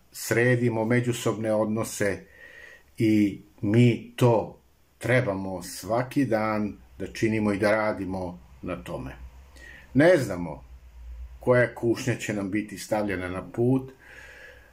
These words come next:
ali kušnje, one dolaze uglavnom preko ljudi, preko osoba, preko onih, e, sa kojima si najbliži, s kim komuniciraš i moraš da komuniciraš i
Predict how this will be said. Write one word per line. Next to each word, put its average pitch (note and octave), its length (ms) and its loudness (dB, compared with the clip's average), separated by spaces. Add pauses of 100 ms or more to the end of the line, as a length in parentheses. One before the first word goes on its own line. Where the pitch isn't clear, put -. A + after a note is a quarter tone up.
(120)
ali C3 520 4 (360)
kušnje, F3+ 460 0
one D3+ 180 6
dolaze B2+ 400 6
uglavnom G#2+ 520 2
preko F#2+ 580 -2 (200)
ljudi, E2+ 540 -4 (140)
preko A2+ 380 -2
osoba, - 640 -6
preko C3+ 320 0
onih, C3 460 6 (680)
e, G2 340 2
sa - 260 -2
kojima G#2+ 680 2
si G2 200 -2
najbliži, G2 840 -2
s - 120 -10
kim G#2 300 -4
komuniciraš G2 1080 -4
i B2 140 4
moraš A2 580 2
da D#2 80 -10
komuniciraš F2+ 920 -4 (280)
i A#2 400 4